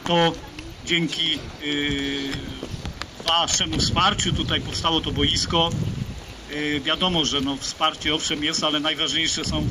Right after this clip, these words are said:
finanse, prawda? I tutaj dzięki radnym, prawda, panom burmistrzom, dzięki radnym, e, te pieniążki się znalazły, prawda, nawet i, i na tą wspaniałą bieżnię, która była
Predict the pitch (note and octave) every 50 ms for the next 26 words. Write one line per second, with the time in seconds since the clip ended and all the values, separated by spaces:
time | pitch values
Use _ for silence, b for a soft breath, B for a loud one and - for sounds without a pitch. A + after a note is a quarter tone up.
0 | - - F3 F3 F3+ F3 - - C#3 - - C3 - - D#3 D#3 E3 E3 - -
1 | - - - - - - - - C#3 - E3 D#3+ - D#3+ D3+ C#3+ C#3 C#3 - -
2 | D#3 D#3 D3+ C3+ - D3+ D3+ C#3 C3+ - - - - - - - C3+ C#3+ D#3 D#3+
3 | D3 C#3 D3+ D#3 D3 C#3 - D3+ C#3 C3 D3 C#3+ C#3+ - - C#3+ C#3+ C#3 C3+ B2
4 | B2+ C3+ D3 D#3+ D#3 - - D#3 D3 C3+ C#3 C#3+ C3+ - - C#3+ C#3 C3+ - -
5 | - - - - - D#3+ D#3+ D#3+ - - D#3+ D#3+ E3 E3 - - - - - -
6 | - - - - - - - - - D3 D3 D3 C#3+ - C#3+ C#3 D3 C#3+ - -
7 | - - - - - - - - - - - - - - - - - - - -
8 | D3 - - C#3+ C#3 D3+ E3 E3+ E3 - F3+ - - D#3+ D#3+ D#3 - F#3 F#3+ F#3+
9 | F#3 - - - - E3+ F3 F3 E3+ - E3 D#3+ D#3+ D#3 D3 D3+ D3+ D3+ - E3
10 | - - D#3+ D#3+ E3 F3 F3 F3 - - E3+ F3 F3 F3 F#3+ - - - E3+ E3
11 | D#3+ D#3+ D#3 E3 E3 E3 E3 D#3